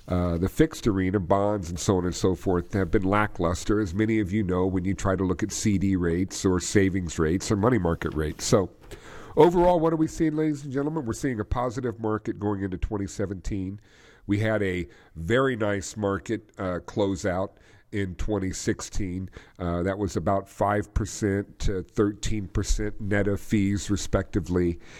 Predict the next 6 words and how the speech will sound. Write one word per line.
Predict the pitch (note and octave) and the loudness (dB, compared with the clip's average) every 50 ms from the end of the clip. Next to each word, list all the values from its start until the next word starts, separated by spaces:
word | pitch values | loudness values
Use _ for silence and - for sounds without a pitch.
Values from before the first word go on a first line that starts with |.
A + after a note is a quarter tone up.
| - - - - | -20 -20 -8 -2
in | F2+ F2+ E2+ D#2+ | 0 0 0 0
conservative, | - - F#2 D#2+ - - A2+ G#2 F#2+ E2+ F#2 E2+ F2+ F2 E2 - - - - - - - - - - - | -2 -2 -2 -2 0 2 2 2 2 2 0 2 2 2 0 -2 -4 -14 -16 -18 -20 -20 -20 -16 -4 -2
uh, | E2+ E2 E2 | 0 0 2
moderate, | E2 F2 F2+ F2+ F2+ F2+ F#2 F2 F2 E2+ - - | 4 4 4 4 4 4 4 2 2 0 -2 0
balanced, | - F#2 F#2 F2+ F2+ F#2 E2+ D#2 - - - - - | 0 2 2 4 2 2 0 0 -4 -10 -8 -8 -4
uh, | G2+ F#2+ F2 E2 | 0 0 0 0